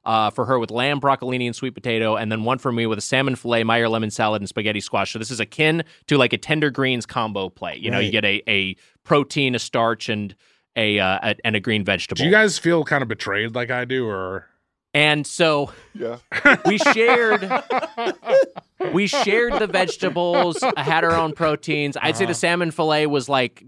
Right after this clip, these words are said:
Speaker 1: under-seasoned and a little overcooked, but it was fine. But again, these were just both very, uh, like, like, quite, uh, quite expensive, especially versus, like, a tender greens. I got some wild tuna roll sushi, which was better than the sushi we had today, Mitch. Uh,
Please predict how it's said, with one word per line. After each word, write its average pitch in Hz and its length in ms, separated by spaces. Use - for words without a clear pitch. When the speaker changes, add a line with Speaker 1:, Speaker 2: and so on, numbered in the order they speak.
Speaker 1:
under-seasoned 147 800
and 131 100
a 127 40
little 131 240
overcooked, 123 640
but 117 80
it 113 60
was 110 160
fine. 107 360
But 104 160
again, 113 260
these 113 180
were 135 60
just 120 200
both 117 200
very, 104 580
uh, 113 200
like, 101 240
like, 110 240
quite, - 520
uh, 113 220
quite 139 240
expensive, 95 380
especially 107 360
versus, 92 240
like, 95 120
a - 20
tender 92 220
greens. 90 240
I 123 80
got 139 120
some 123 180
wild 151 280
tuna 156 220
roll 139 160
sushi, 120 420
which 143 140
was 127 100
better 175 200
than 156 120
the 139 60
sushi 139 320
we 120 80
had 117 140
today, 107 260
Mitch. 82 400
Uh, 107 240